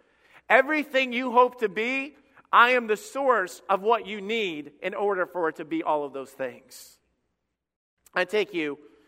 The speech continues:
you don't have to turn there, in John fifteen, verse five, when God said, "I am the vine, ye are the branches. He that abideth in me and I in him, the same bringeth forth much fruit. For without me ye can do" what? Nothing.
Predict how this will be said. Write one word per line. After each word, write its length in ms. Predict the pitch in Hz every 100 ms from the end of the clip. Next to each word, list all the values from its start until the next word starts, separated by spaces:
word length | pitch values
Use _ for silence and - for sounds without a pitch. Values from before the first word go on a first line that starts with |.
| _
you 80 | 156
don't 140 | 180
have 180 | 185 180
to 60 | 147
turn 260 | - 175
there, 160 | 170 147
in 60 | 147
John 300 | 165 165 151
fifteen, 460 | 170 - - 165
verse 240 | 151 147 147
five, 360 | 147 143 131
when 140 | 135 139
God 280 | 156 156 156
said, 160 | 147 -
"I 140 | 156
am 160 | 170 170
the 80 | 165
vine, 420 | 160 160 143 120 104 _ _ _ _ _ _ _ -
ye 160 | 160
are 100 | 170
the 80 | 165
branches. 640 | 147 160 165 - 123 117
He 160 | - 185
that 140 | 175
abideth 500 | 160 147 151 170 175
in 100 | 160
me 200 | 160 175
and 80 | 165
I 140 | 160 165
in 100 | 151
him, 340 | 160 165 190 _ _ _
the 80 | 139
same 320 | - 185 185
bringeth 320 | 170 180 175
forth 240 | 175 170 151
much 300 | 160 175 -
fruit. 400 | 185 165 135 -
For 160 | 165
without 520 | 170 170 160 170 185 165
me 140 | 165
ye 240 | 151 196
can 220 | 190 185 156
do" 160 | 160
what? 360 | 147 180 214 - _ _ _ _ _ _ _ _ _ _ _ _ _
Nothing. 400 | - 220 208 131